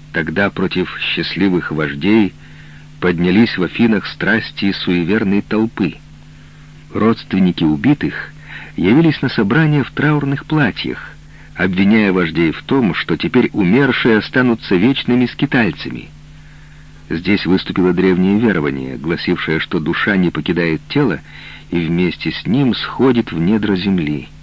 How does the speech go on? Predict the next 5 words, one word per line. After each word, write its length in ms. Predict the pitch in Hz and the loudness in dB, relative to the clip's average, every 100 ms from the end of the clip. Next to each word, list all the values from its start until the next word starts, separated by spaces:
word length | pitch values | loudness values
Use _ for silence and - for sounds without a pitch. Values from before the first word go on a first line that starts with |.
| - - - - - - - - - | -20 -20 -20 -20 -20 -20 -20 -16 -8
Сократ 500 | 90 - 95 95 - | -6 -4 -2 -2 -4
один 420 | - 98 95 139 92 | -4 -2 2 4 4
воспротивился 800 | 87 - 82 - 87 82 - 76 | 0 -4 -4 -2 0 0 -2 -4
приговору, 640 | 85 85 90 95 87 78 - - - | -2 -2 0 2 2 -2 -6 -16 -6
основанному 840 | 87 - 87 92 87 87 87 82 | -6 -2 0 2 2 0 0 -2